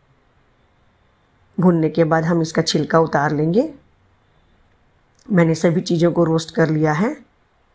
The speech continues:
अब हम इन्हें एक एक करके पीसेंगे। सबसे पहले हम सोयाबीन पीसेंगे।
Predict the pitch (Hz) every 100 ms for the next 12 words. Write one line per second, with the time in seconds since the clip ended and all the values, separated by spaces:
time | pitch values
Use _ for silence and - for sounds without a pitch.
0 | _ _ _ _ _ _ _ _ - 220
1 | 220 202 180 185 - 170 - 175 175 160
2 | 185 190 160 - 165 190 240 - _ _
3 | _ _ _ _ _ _ _ _ - 156
4 | 180 185 175 175 180 170 165 202 165 175
5 | 170 185 196 190 190